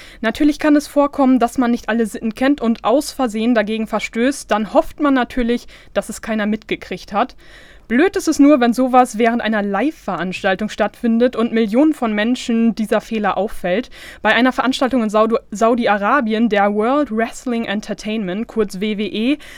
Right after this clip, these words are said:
hat eine bestimmte Aktion für viel Ärger und sogar Morddrohungen gegenüber einem Wrestler gesorgt. Die Details hat mein Kollege Dustin Haye. Dustin, was ist bei der Veranstaltung passiert?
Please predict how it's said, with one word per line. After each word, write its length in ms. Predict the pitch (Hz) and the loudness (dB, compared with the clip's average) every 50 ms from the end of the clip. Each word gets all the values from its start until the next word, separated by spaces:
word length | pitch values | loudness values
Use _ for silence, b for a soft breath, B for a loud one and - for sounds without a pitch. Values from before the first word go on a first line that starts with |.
| B B B | B B B
hat 160 | 226 220 - | -4 0 0
eine 200 | 220 233 247 240 | 2 2 2 2
bestimmte 580 | - 240 226 - - - 277 320 320 330 - | 0 -2 -4 -4 0 2 2 2 4 2 -2
Aktion 500 | 240 240 - - - - 247 247 262 269 | -2 -4 -8 -10 -6 -2 0 2 2 2
für 180 | - - 226 220 | 0 -2 -6 -6
viel 320 | - - - 240 262 277 269 - | -6 -6 -2 0 0 0 0 0
Ärger 400 | 220 226 226 233 233 220 202 - - | 0 0 2 2 2 0 0 -2 2
und 220 | 240 269 311 330 | 4 4 4 4
sogar 300 | - 262 254 220 220 208 | 2 0 2 2 2 2
Morddrohungen 1120 | 208 208 208 208 220 - - - - 226 220 233 - - 190 220 208 233 240 247 247 247 208 | 2 0 0 -2 -2 -4 -6 -10 -8 -6 -6 -6 -6 -8 -6 -2 2 2 4 4 4 2 2
gegenüber 400 | 220 214 214 175 214 208 214 - | 0 -4 -4 -4 -4 -4 -2 -2
einem 220 | 185 202 196 180 | -2 -4 -2 -2
Wrestler 400 | 196 208 - - - 185 170 170 | -4 -4 -4 -8 -4 -2 -2 -2
gesorgt. 420 | 175 185 175 180 180 214 - - B B B B B B B B B B B B - - | -2 -4 -4 -2 -4 -4 -4 -8 B B B B B B B B B B B B 0 0
Die 100 | 254 254 | 2 4
Details 500 | 277 269 269 - 302 320 370 - - 302 | 4 2 2 2 2 2 2 2 0 -2
hat 100 | 277 - | 0 0
mein 200 | 247 240 247 247 | 2 0 0 0
Kollege 420 | - 254 226 233 233 220 - 240 | 0 0 0 0 0 0 0 0
Dustin 420 | 180 220 208 - - - 233 220 214 | 0 0 -4 -4 -4 -2 -2 -2 0
Haye. 300 | 208 208 208 202 202 196 | 0 0 0 0 -2 0
Dustin, 520 | 190 208 202 - - 226 214 214 190 - - | 0 -2 -2 -2 -4 -2 -2 -2 -4 -6 -10
was 260 | 196 196 247 - - | -2 -2 0 0 0
ist 140 | 359 - - | -4 0 0
bei 120 | 254 233 | 0 2
der 120 | 233 233 | 2 0
Veranstaltung 580 | - - - 214 233 - - 220 214 - 226 214 | -2 -2 -6 -6 -8 -4 -4 -4 -4 -2 -4 -6
passiert? 580 | - 208 185 - - 240 233 180 160 - - | -4 -6 -8 -6 -6 -4 -4 -4 -6 -8 -14